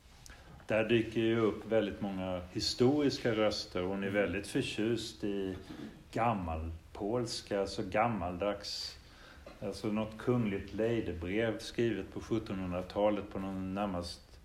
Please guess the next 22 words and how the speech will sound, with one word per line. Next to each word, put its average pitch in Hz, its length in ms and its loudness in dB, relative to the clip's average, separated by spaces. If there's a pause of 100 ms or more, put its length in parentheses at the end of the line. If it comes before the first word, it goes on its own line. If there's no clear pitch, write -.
(840)
obegriplig 92 840 -2
kanslipolska 101 1300 -4
och, 107 560 -4 (260)
och, 117 80 -8
eller, 104 240 -4
eller 107 420 0 (2000)
saker 117 440 4
som 104 240 -4 (200)
finns 110 300 -4
inristade 101 920 -2 (460)
i, 104 160 -4 (260)
i, 110 260 -8 (960)
eller 104 200 -2
står 95 560 0
i 95 100 -2
gamla 92 560 0
pergamentrullar, 95 1120 -4
höll 101 140 -2
jag 95 140 -4
på 113 80 -4
att 104 60 -6
säga, 90 220 -4